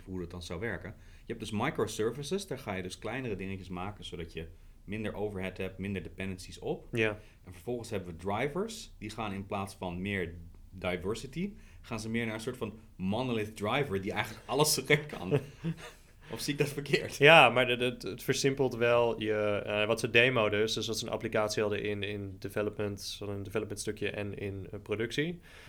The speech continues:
Speaker 2: En ze hadden een compleet andere webserver ervoor gezet. Dus, eh, dat was niet Nginx, maar Apache. En, eh, aan de backend hadden ze andere database, andere message queue eraan gehangen. En die applicatie die migreerde ze gewoon live daarheen. En dat,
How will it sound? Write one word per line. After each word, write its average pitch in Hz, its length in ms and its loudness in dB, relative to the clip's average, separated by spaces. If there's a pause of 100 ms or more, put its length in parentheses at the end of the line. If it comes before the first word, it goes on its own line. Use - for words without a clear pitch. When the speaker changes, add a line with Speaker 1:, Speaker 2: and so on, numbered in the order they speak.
(180)
Speaker 2:
En 107 60 -2
ze 107 40 0
hadden 104 200 4
een 101 60 -2
compleet 110 600 2
andere 107 300 -2
webserver 110 420 2
ervoor 107 280 -2
gezet. 104 460 -2
Dus, 101 260 -8
eh, 98 320 -2
dat 98 100 -2
was 98 140 -8
niet 104 140 -6
Nginx, 101 380 -6
maar 101 100 -4
Apache. 117 540 0
En, 107 140 -2
eh, 98 200 -2
aan 104 160 -6
de 101 60 -2
backend 101 320 -2
hadden 104 180 -6
ze 107 60 -2
andere 104 200 -4
database, 101 460 -2
andere 104 180 -4
message 110 220 -6
queue 123 140 -2
eraan 113 240 0
gehangen. 113 260 0
En 120 80 -2
die 107 120 -2
applicatie 104 480 -2
die 101 340 -6
migreerde 104 440 -2
ze 104 60 -10
gewoon 101 300 -2
live 101 300 0
daarheen. 101 420 -2
En 113 80 -6
dat, 104 280 -6